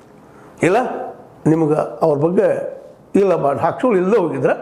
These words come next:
ನೀವು ಜಾಮೀನು ಕೊಡ್ರಿ ಅನ್ನುವಂಥದ್ದು. ಜೊತೆಗೆ ಇವ್ರಿಗೂ ಭಯ ಹುಟ್ಟಿಸ್ಬೇಕಾಗಿದೆ ಅನಗತ್ಯ ಆರೋಪ ಮಾಡುವಂಥವ್ರಿಗೆ. ಯಾವ ಪ್ರಧಾನಿ ಅಜಿತ್ ಪವಾರ್ನ ಎಪ್ಪತ್ತು ಎಂಬತ್ತು ಕೋಟಿ ರೂಪಾಯಿಗಳ ಭ್ರಷ್ಟತೆ ಸರ್ದಾರ ಅಂತ ಹೇಳಿದ್ರು, ಯಾವ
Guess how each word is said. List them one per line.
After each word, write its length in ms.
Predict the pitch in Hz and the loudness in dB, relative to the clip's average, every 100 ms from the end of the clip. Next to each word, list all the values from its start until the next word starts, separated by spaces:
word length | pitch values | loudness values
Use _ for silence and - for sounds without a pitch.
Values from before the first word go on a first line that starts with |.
| - - 240 | -8 -8 -2
ನೀವು 140 | 208 | 0
ಜಾಮೀನು 380 | 156 208 226 - | 0 -2 -4 -2
ಕೊಡ್ರಿ 340 | 233 208 185 | -2 0 0
ಅನ್ನುವಂಥದ್ದು. 580 | 151 139 135 139 170 185 - - - - | 0 -2 -2 -2 -2 -4 -12 -20 -20 -6
ಜೊತೆಗೆ 360 | 127 185 311 311 | 0 2 2 2
ಇವ್ರಿಗೂ 280 | 220 240 302 | 2 2 0
ಭಯ 160 | 175 240 | 0 0
ಹುಟ್ಟಿಸ್ಬೇಕಾಗಿದೆ 680 | 214 - 147 135 127 117 117 | 0 -4 -6 -4 -4 -6 -2
ಅನಗತ್ಯ 480 | 165 202 254 247 | 0 0 0 0
ಆರೋಪ 200 | 220 175 | 0 0
ಮಾಡುವಂಥವ್ರಿಗೆ. 680 | 156 139 127 131 113 - - _ _ _ _ _ _ _ _ _ - - - - - - - - | -2 -2 -4 -6 -10 -12 -20 _ _ _ _ _ _ _ _ _ -20 -20 -20 -20 -20 -20 -4 0
ಯಾವ 340 | 123 151 202 | 2 2 2
ಪ್ರಧಾನಿ 400 | 196 202 214 233 | 2 2 2 2
ಅಜಿತ್ 420 | 180 151 180 - | 0 0 -2 0
ಪವಾರ್ನ 800 | 208 202 208 208 220 - - 151 | 2 2 2 0 0 -2 -2 -2
ಎಪ್ಪತ್ತು 420 | 147 - 185 190 | -2 -2 -2 0
ಎಂಬತ್ತು 340 | 175 185 196 170 | 0 0 -4 -2
ಕೋಟಿ 200 | 196 185 | -2 -2
ರೂಪಾಯಿಗಳ 480 | 185 196 196 202 254 | -2 -2 0 0 -2
ಭ್ರಷ್ಟತೆ 500 | 262 147 - 196 196 | -4 -8 -4 -4 -2
ಸರ್ದಾರ 380 | 208 185 202 202 | -2 0 0 -2
ಅಂತ 140 | 165 | -2
ಹೇಳಿದ್ರು, 400 | 202 202 226 - | -2 -2 -2 -2
ಯಾವ 320 | 151 160 208 | -2 0 -2